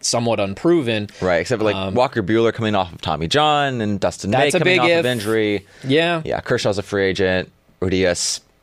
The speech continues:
Speaker 2: tons of issues there, and he's
Speaker 1: Still
Speaker 2: also a
Speaker 1: out
Speaker 2: free
Speaker 1: there too,
Speaker 2: agent.
Speaker 1: yeah.
Speaker 2: Yeah.
Speaker 1: So I, I think if you're the Diamondbacks right now, you've got the clear-cut best rotation in the N L West,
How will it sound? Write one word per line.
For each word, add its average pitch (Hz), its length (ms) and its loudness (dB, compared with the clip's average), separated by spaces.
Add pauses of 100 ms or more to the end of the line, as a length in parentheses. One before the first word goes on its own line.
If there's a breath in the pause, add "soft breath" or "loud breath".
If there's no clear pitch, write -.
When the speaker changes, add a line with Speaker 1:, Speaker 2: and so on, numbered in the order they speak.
(200)
Speaker 2:
tons 85 260 -4
of 80 100 -2
issues 82 360 -2
there, 82 200 2
and 82 80 0
he's 85 80 -2
Speaker 1:
Still - 120 0
Speaker 2:
also 92 160 -2
a - 20 0
Speaker 1:
out 90 80 -6
Speaker 2:
free 87 140 -2
Speaker 1:
there 85 100 2
too, 82 100 -2
Speaker 2:
agent. 90 160 -2
Speaker 1:
yeah. 92 80 -4
Speaker 2:
Yeah. 82 200 0 (380 loud breath)
Speaker 1:
So 143 360 2
I, 139 220 -2
I 143 120 -2
think 208 320 0
if - 120 -4
you're 147 80 2
the 135 80 -2
Diamondbacks 139 520 0
right 131 160 2
now, 143 180 2
you've 127 260 -2
got - 160 0
the 120 80 -4
clear-cut 139 760 0
best 123 400 0
rotation 120 800 0
in 120 240 -2
the 110 160 0
N 110 100 0
L 98 180 0
West, 123 440 0